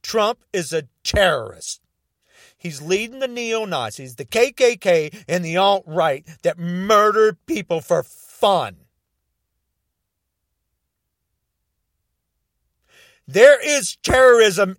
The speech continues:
in my country, and it's coming from Trump and the Republicans.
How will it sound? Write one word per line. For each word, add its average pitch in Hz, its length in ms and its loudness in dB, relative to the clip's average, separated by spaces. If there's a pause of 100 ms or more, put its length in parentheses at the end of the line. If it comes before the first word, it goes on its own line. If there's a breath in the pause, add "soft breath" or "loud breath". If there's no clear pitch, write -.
in 214 240 -2
my 165 380 -4
country, 214 460 0 (180 loud breath)
and 175 120 -2
it's 156 200 -10
coming 233 400 0
from 180 200 -10
Trump - 540 -6 (2750 soft breath)
and 208 320 -2
the 226 60 -2
Republicans. 160 920 -2